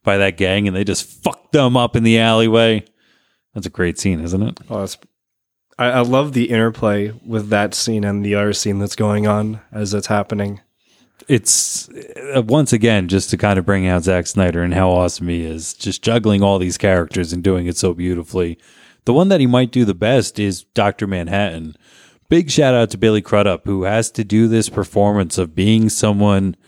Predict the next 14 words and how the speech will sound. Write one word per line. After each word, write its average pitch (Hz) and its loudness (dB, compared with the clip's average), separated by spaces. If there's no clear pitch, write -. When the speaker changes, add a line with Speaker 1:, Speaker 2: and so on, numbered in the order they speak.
Speaker 1:
who 107 -2
knows 120 4
all 127 4
and 90 -2
can 85 -8
see 131 0
all 120 4
and 92 -2
is 120 2
all, 117 4
all 113 4
at 85 -4
once. 110 -2
And 85 -10